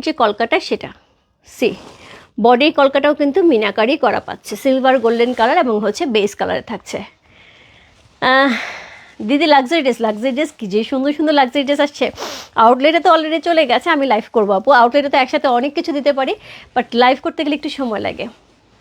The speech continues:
দিদি আমাকে এই শাড়িটা দিতেই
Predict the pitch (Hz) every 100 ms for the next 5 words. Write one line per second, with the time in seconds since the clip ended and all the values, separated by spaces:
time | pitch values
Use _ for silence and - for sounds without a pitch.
0 | _ _ _ _ _ _ _ _ _ _
1 | _ _ _ _ _ _ _ _ _ _
2 | _ - - _ _ _ - 587 - 269
3 | 269 302 311 302 294 311 269 269